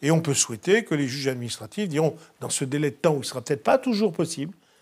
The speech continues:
de réunir d'ailleurs une juridiction administrative, « Bon, bien dans ces conditions, nous n'avons pas suffisamment d'éléments dans ce dossier, veuillez s'il vous plaît le compléter, mais en l'attente, nous ne validons pas votre arrêté. » C'est tout ça du désordre, de l'inefficacité, et puis une profonde injustice, et puis quand même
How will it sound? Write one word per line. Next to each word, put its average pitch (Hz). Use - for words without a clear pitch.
de 143
réunir 151
d'ailleurs 131
une 139
juridiction 131
administrative, « 120
Bon, 180
bien 147
dans 131
ces 120
conditions, 127
nous 135
n'avons 120
pas 170
suffisamment 131
d'éléments 117
dans 110
ce 123
dossier, 175
veuillez 156
s'il 156
vous 151
plaît 151
le 123
compléter, 131
mais 170
en 127
l'attente, 156
nous 156
ne 185
validons 135
pas 165
votre 160
arrêté. » 131
C'est -
tout 226
ça 165
du 165
désordre, 190
de 143
l'inefficacité, 208
et 127
puis 233
une 233
profonde 180
injustice, 131
et 123
puis 110
quand 101
même 165